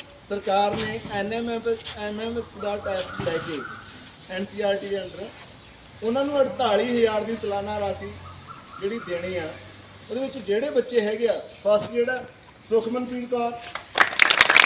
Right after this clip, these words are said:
ਅਨਮੋਲਪ੍ਰੀਤ,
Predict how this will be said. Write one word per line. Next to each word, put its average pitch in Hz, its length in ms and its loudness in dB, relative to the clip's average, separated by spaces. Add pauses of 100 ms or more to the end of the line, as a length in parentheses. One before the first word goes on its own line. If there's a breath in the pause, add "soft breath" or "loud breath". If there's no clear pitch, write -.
(2250)
ਅਨਮੋਲਪ੍ਰੀਤ, 233 760 6